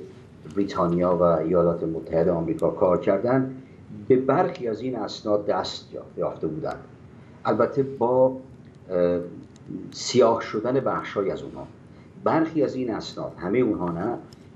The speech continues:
پیشتر در آرشیو وزارت امور خارجه ایالات متحده آمریکا منتشر شده.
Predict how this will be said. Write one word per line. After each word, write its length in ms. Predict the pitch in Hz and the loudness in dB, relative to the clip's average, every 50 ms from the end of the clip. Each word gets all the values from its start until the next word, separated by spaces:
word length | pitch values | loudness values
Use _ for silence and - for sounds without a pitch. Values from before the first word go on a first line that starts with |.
| - 90 92 | -4 -4 -4
پیشتر 560 | - - 117 110 - - - 131 127 139 135 | -2 -2 -2 -2 0 4 6 6 6 6 6
در 320 | 120 113 110 113 117 113 - - - - - - - | 4 2 2 2 2 0 -2 -4 -12 -18 -20 -10 -2
آرشیو 640 | 123 117 110 110 - - - - 165 156 156 147 131 | 4 6 6 6 4 2 -4 -2 0 2 4 6 6
وزارت 520 | 110 101 110 104 110 107 - 117 107 107 | 6 6 4 4 4 2 0 0 0 0
امور 300 | 104 101 98 98 101 104 | 0 0 0 0 0 0
خارجه 800 | 98 - - 92 87 85 82 80 82 80 82 87 87 85 85 85 85 | 0 0 -2 -2 -2 -2 -4 -4 -6 -6 -4 -2 0 0 0 -2 -2
ایالات 400 | 90 87 85 85 85 76 - 87 | 0 0 2 2 2 0 0 -2
متحده 480 | 82 78 78 76 - 76 73 73 73 73 | -2 0 -2 -2 0 2 4 4 4 4
آمریکا 480 | 73 78 160 78 - - 127 127 131 | 2 2 2 2 4 6 6 8 8
منتشر 420 | 123 120 - - 107 - - 156 - | 8 6 4 4 2 4 4 4 4
شده. 300 | - - - - - | 2 0 -4 -6 -6